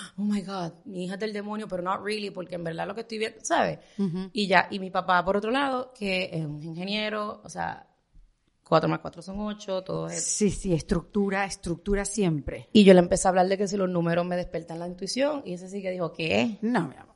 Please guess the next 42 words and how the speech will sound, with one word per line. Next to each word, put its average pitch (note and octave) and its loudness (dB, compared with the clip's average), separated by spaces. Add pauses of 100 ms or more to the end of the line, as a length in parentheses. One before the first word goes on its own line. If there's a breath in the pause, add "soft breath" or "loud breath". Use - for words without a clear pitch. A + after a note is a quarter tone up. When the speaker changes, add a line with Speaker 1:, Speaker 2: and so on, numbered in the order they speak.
(140)
Speaker 1:
¿De F#3 4
qué F3+ 2
tú G3 -4
me G#3+ -4
estás G#3+ -12
hablando?". G3 -2
Speaker 2:
<laughs> - -8 (840 loud breath)
Speaker 1:
Y, G3+ 2 (220)
pero A3 8
con A3 2
todo A#3 4
eso A#3 4
me G#3 0
apoya, F#3 -2
y F3 -10
dice, F3+ -8
"Ah, B3+ -2
estás A#3+ -10
haciendo, C4+ -8 (120)
ay, A#3+ -4
estás G3+ -2
haciendo B3+ 0
muchas C4 -8
consultas, B3+ -6
ay, A3+ -6
te G3 -4
va G3 0
bien A#3 -4
contra, A3+ -8
pues F3 -8
qué - -10
bueno", F#3+ -4
tú - -12
sabes. G#3+ 4
Speaker 2:
Sí. E3 0 (200)
Speaker 1:
Este, F#3+ 2
mi G#3 0
papá G3 -2
siempre G3+ -8
me G3 -8
han F3+ -8
apoyado D#3 -6